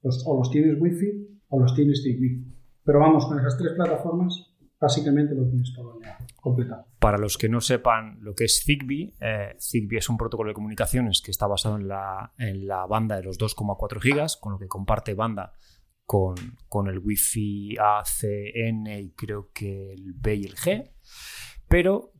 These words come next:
Speaker 2: que en vez de ser una conexión punto a punto, es decir, de tu router a tu móvil, de tu router a tu ordenador,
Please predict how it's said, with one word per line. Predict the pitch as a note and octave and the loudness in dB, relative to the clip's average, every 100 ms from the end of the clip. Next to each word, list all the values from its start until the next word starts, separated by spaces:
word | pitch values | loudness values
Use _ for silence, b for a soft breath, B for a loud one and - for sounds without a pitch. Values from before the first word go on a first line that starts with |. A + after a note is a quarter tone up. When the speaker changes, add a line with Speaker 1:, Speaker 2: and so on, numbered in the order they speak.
| _ | _
Speaker 2:
que | - A#2+ A2+ A2 A2 - - - | 4 6 6 2 -2 -10 -8 4
en | B2+ A#2 | 6 6
vez | C3 | 4
de | D3 | 4
ser | - D3 C3+ | 2 2 2
una | C3 | 0
conexión | A#2 A#2 G#2+ - B2+ G#2+ | 0 -2 0 2 4 4
punto | - B2 B2 | 6 6 6
a | |
punto, | A#2+ D3+ D#3 E3 | 6 4 2 0
es | G#2+ | -2
decir, | - G#2+ | -4 -4
de | G2+ | -6
tu | G2 G2+ | -8 -2
router | A#2 A#2+ G2+ F#2 _ | 0 0 0 -4 _
a | G#2 | -8
tu | G2 | 2
móvil, | A2+ C#3+ D#3 C#3+ | 6 6 4 -2
de | G#2+ | -2
tu | G#2+ | -4
router | G2+ - | -4 -10
a | G2 | -10
tu | G2+ | -6
ordenador, | G2 G#2 B2 C3+ C#3+ | -2 2 4 4 0